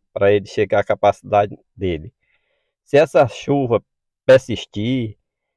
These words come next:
se ela continuar, durante seis dias ele aumentando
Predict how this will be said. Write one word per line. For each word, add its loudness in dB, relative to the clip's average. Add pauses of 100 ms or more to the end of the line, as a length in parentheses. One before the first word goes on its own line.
(100)
se -4
ela 4
continuar, 2 (1300)
durante 0
seis 2
dias 2
ele 2
aumentando 0